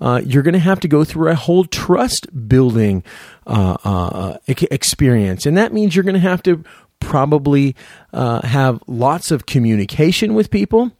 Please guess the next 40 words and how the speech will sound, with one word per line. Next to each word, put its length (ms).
Uh, 120
you're 220
gonna 200
ne-, 880
you're 100
gonna 140
really 440
have 220
to 80
make 160
sure 220
that 100
you 140
have 340
some 360
sort 240
of 80
a, 220
a 60
third-party 720
laboratory 760
report 420
in 100
a 60
lot 180
of 80
cases 500
if 140
you 80
wanna 160
get 160
a 60
better 320
return 560
on 320
what 260
it 80
is 180
you're 120
selling. 460